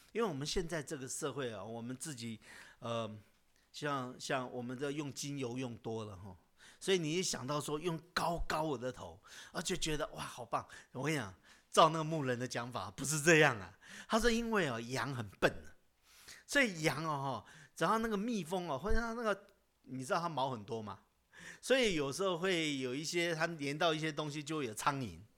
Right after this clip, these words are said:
还能拱拱拱，然后它一弄，它就会紧张害怕，因为它又，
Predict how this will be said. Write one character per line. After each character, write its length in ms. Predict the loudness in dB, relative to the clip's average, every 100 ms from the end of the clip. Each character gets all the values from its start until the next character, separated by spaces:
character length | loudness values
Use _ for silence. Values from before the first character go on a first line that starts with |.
| _ _ -20 -20 -4
还 140 | 0
能 160 | 0 -2
拱 240 | -6 -10
拱 160 | -6 -8
拱， 260 | -8 -10 -10 -14 -20 -18 -10 2
然 120 | 4
后 140 | 4
它 140 | 4 4
一 140 | 4
弄， 340 | 2 2 2 -2
它 140 | 0
就 160 | 0 2
会 180 | 0 0 -10 -20 _ _ _ _ -4
紧 260 | -2 4
张 280 | 10 10 10
害 280 | 0 2 4
怕， 180 | 2 0
因 120 | 0
为 80 | 0
它 100 | 2
又， 200 | 2